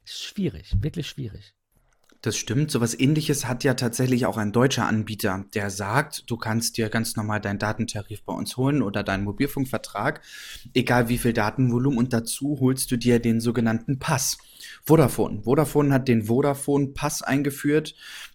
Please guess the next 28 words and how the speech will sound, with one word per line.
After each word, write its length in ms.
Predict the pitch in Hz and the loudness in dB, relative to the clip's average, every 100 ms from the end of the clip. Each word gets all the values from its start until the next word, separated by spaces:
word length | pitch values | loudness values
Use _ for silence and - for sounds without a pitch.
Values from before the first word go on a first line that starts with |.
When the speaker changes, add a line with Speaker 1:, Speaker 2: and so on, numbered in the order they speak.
| - | 0
Speaker 2:
der 180 | 120 117 | 2 4
dir 240 | 120 117 | 4 2
eine 160 | 113 117 | 2 2
Option 460 | 113 - 127 127 | 0 2 4 4
für 200 | 131 117 | 4 2
Chat, 380 | 113 139 135 - | 2 2 0 -2
Social, 540 | - - 131 135 127 123 | -2 2 2 4 2 4
Musik 500 | 127 127 113 131 - | 4 4 4 -2 0
und 260 | 127 117 117 | 2 2 2
Video 540 | 117 120 131 143 160 156 | -2 0 0 4 6 6
gibt, 440 | 135 196 202 - - - - - | 4 0 -2 -10 -10 -16 -16 -10
wo 120 | 120 131 | 0 2
du 80 | |
sagen 380 | 143 131 123 139 | 4 4 4 2
kannst, 260 | 135 135 131 | 2 2 6
hey, 140 | 165 | 6
ich 180 | 147 113 | 6 4
nutze 260 | 135 135 123 | 2 2 0
extrem 480 | 131 - 147 147 | 0 -2 2 2
viel 300 | 143 - 107 | 2 2 2
Facebook 500 | 107 - 139 - 120 | 2 2 2 2 -2
Messenger, 600 | 113 104 - 104 107 92 104 - | -2 -4 -4 -6 -4 -4 -6 -2
Threema, 520 | 147 147 123 98 104 | 2 4 4 2 2
WhatsApp, 580 | 127 131 - 120 117 - - - 233 | 0 0 0 2 2 -2 -12 -10 0
Telegram, 560 | 139 135 131 101 92 113 | 4 4 2 -4 -4 -2
wie 100 | 139 | 2
sie 180 | 135 | 2
heißen, 420 | 110 107 - 151 | 2 -2 -2 -6